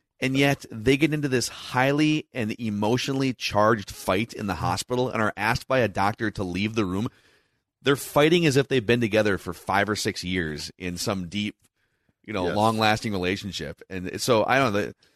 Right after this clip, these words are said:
Speaker 1: the, the emotional codependence on both ends after spending basically forty-eight hours together was a little alarming to me. <laughs>
Speaker 2: So she's at, she's also, she sneaks into this fight, which, which is, you know, supposed to be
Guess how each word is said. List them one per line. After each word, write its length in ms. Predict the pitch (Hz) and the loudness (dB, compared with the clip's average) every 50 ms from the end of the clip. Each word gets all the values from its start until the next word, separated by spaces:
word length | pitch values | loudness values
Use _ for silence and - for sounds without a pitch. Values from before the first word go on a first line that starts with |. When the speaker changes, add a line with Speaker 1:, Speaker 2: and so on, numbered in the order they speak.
| _ _ _ _ _ _ | _ _ _ _ _ _
Speaker 1:
the, 180 | - 110 85 107 | -4 -4 -4 -2
the 180 | 107 113 117 | 0 0 2
emotional 480 | 113 110 117 131 147 139 - 160 175 123 | 2 4 4 4 2 2 0 -2 -2 -2
codependence 920 | - - - 123 123 127 120 110 - - - 98 107 98 87 82 78 - 95 | -4 -6 -2 0 2 2 2 -2 -4 -4 -6 -4 -4 -4 -4 -6 -6 -6 -6
on 220 | 82 82 85 82 | -6 -6 -6 -6
both 280 | 76 92 95 101 - - - | -4 -2 -2 -2 -4 -6 -8
ends 320 | 92 92 92 90 85 78 85 | -6 -4 -4 -4 -4 -6 -6
after 220 | 82 - - 82 | -6 -6 -8 -10
spending 440 | - - - 98 90 90 87 85 82 | -10 -8 -6 -6 -4 -4 -4 -4 -2
basically 380 | 90 95 101 - 117 104 92 | -2 -2 -2 -2 -4 -4 -4
forty-eight 600 | 82 - - - 101 107 101 110 113 110 104 95 | -6 -8 -10 -4 0 0 0 2 2 2 0 2
hours 320 | 78 92 90 92 95 92 - | 2 2 2 4 2 2 0
together 340 | - 92 80 85 78 78 76 | -4 -4 -4 -2 -2 -2 -4
was 140 | 80 82 | -4 -4
a 40 | 95 | -4
little 320 | 92 101 117 117 113 90 92 | 0 0 2 2 2 2 0
alarming 500 | 87 85 87 87 90 87 85 80 80 76 | 0 0 0 0 0 0 -2 -4 -6 -6
to 100 | - 78 | -8 -10
me. 180 | 71 65 64 - | -10 -12 -12 -12
<laughs> 60 | - - - - - _ _ _ - 101 - - | -12 -12 -14 -14 -20 _ _ _ -10 -10 -8 -6
Speaker 2:
So 240 | - - 175 180 | -2 2 2 2
she's 400 | 151 - - 214 247 302 294 247 | 2 2 0 0 0 0 2 2
at, 320 | 226 202 180 175 165 - - - - | 4 4 4 2 0 -4 -10 -14 -10
she's 260 | - - 175 165 147 | -8 -6 -4 -4 -2
also, 600 | - 151 165 214 233 233 - 220 208 190 175 151 | 2 4 4 4 4 2 0 0 2 2 2 0
she 180 | - - 151 139 | 0 -2 -4 -4
sneaks 380 | - - 180 220 214 - - | -2 0 0 0 0 0 0
into 500 | 170 160 151 147 143 - - _ - 143 | 2 2 2 2 0 -2 -8 _ -2 0
this 400 | 127 120 120 117 110 - - - - _ _ | 2 4 4 4 2 0 -6 -10 -12 _ _
fight, 300 | - 123 98 85 90 82 - _ _ _ _ _ _ _ _ | 0 0 0 0 -4 -8 -14 _ _ _ _ _ _ _ _
which, 220 | - 113 120 120 - | -2 -2 -2 -2 0
which 220 | 120 117 120 - | -2 -2 0 0
is, 300 | 117 117 110 104 - - - _ _ _ | 0 0 0 -2 -4 -8 -14 _ _ _
you 100 | - 107 | -4 -2
know, 120 | 101 95 | -2 -2
supposed 260 | 90 - - 110 - - | -2 -4 -6 -8 -8 -6
to 60 | 110 | -4
be 260 | 107 110 107 104 - | -2 0 0 -2 -4